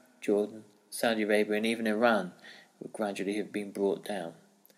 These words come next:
His efforts would have spread westwards and Libya and all of North Africa would have been brought under his control. Possibly. Um, and it's not to say that Nasser didn't think of these things, 'cause I think he certainly did,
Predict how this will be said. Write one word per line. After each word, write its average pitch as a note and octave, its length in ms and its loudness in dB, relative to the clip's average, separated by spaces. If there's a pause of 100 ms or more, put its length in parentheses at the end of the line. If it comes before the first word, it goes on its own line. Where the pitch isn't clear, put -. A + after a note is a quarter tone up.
(420)
His B2+ 220 0
efforts - 460 6
would A#2+ 120 0
have A2 120 -2
spread A#2+ 520 0
westwards - 600 0 (320)
and F#2+ 180 -10
Libya A2+ 380 4
and G#2 100 -2
all A#2 200 2
of A2+ 80 -2
North A#2+ 240 0
Africa G#2+ 520 -4 (380)
would - 120 -10
have F#2 120 -4
been G2 220 -4
brought F#2+ 400 -2
under G2+ 240 -6
his G2 340 -8
control. G2+ 800 -12 (1200)
Possibly. G#3+ 600 2 (600)
Um, F#2+ 400 -2 (920)
and A#2 100 -4
it's - 140 -4
not A2 160 0
to A2+ 80 -8
say A2 220 6
that G#2+ 140 -2
Nasser A2 380 0
didn't A#2+ 340 -2
think F3+ 360 -2
of - 120 -8
these - 280 -6
things, E2 340 -10
'cause - 180 -14
I G2 60 -8
think F#2 280 -12
he F2 100 -10
certainly F2+ 680 -8
did, A2 380 -2